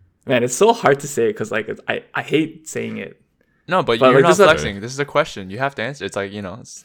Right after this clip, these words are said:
Speaker 1: Yeah, yeah, I know, I know, I know. So, like, people told me that, like, first of all, they say I ha-, so I'm, like, kinda tall for
Speaker 2: Yeah.
Speaker 1: or we're all tall, I guess, for Asians.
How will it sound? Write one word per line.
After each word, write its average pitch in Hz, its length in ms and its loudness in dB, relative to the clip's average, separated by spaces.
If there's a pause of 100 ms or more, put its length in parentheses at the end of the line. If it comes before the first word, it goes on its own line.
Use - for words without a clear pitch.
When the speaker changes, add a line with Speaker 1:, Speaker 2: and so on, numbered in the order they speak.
(120)
Speaker 1:
Yeah, 143 300 2
yeah, 135 180 2
I 135 100 0
know, 147 80 4
I 117 80 2
know, 110 100 -6
I 104 60 -8
know. - 160 -16
So, 135 180 2
like, 131 160 0 (320)
people 196 320 2
told 165 300 -4
me 127 360 -4
that, 113 380 -6 (720)
like, 113 240 -8
first 147 260 -6
of 135 120 -6
all, 131 100 -2
they 113 280 -8
say 113 720 -10
I 104 240 -12
ha-, 113 200 -18 (260)
so - 160 -4
I'm, 127 120 -2
like, 135 360 -6
kinda 170 240 -12
tall 135 460 -12 (280)
for 104 300 -12
Speaker 2:
Yeah. 82 240 -12 (640)
Speaker 1:
or 113 140 -6
we're 127 100 0
all 120 200 -2
tall, 101 200 -14
I 104 60 -16
guess, - 240 -16
for - 340 -18 (440)
Asians. - 500 -20